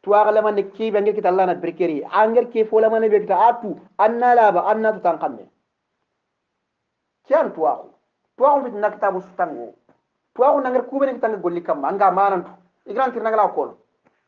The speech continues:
أليس كذلك؟ كيان توغل. الله توما أرسلنا من رسول إلا بلسان قومي.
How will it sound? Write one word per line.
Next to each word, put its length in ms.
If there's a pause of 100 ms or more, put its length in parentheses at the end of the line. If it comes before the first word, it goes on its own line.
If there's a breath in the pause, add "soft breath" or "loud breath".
(1080)
أليس 160
كذلك؟ 420
كيان 300
توغل. 320 (2500)
الله 240
توما 360
أرسلنا 320
من 180
رسول 280
إلا 240
بلسان 440
قومي. 380